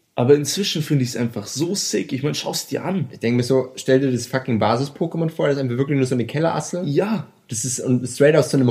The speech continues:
Speaker 2: Horrorfilm, auf einmal mutiert dieses Viech zu Kabutops, Alter.
Speaker 1: Ja,
Speaker 2: Ist
Speaker 1: Fakt.
Speaker 2: um.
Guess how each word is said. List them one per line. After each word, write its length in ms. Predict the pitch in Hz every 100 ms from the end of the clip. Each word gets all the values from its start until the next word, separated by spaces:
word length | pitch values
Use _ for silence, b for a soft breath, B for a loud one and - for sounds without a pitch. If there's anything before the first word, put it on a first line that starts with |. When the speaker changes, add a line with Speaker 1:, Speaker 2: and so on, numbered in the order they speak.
| 110
Speaker 2:
Horrorfilm, 520 | 143 151 127 - 123
auf 160 | 113 113
einmal 260 | 123 135 131
mutiert 400 | 131 - 151 156
dieses 280 | 131 127
Viech 360 | - - 160 -
zu 260 | - 131 131 - _
Kabutops, 680 | - 113 120 143 110 92 -
Alter. 340 | - 82 85 -
Speaker 1:
Ja, 280 | 120 131 160
Speaker 2:
Ist 80 | 165
Speaker 1:
Fakt. 260 | - 175 - - -
Speaker 2:
um. 380 | 160 170 117